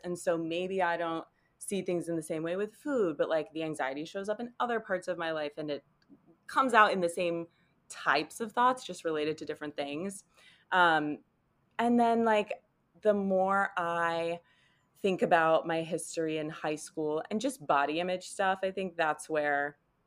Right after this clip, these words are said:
everyone, especially every female, can relate, you know, like, and I remember the times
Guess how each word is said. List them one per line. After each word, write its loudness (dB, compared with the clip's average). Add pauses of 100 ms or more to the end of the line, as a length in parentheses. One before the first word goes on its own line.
(560)
everyone, 4
especially 0
every 0
female, -4 (200)
can 0
relate, -2
you -6
know, 0
like, 0
and -6
I -4
remember -2
the -6
times -8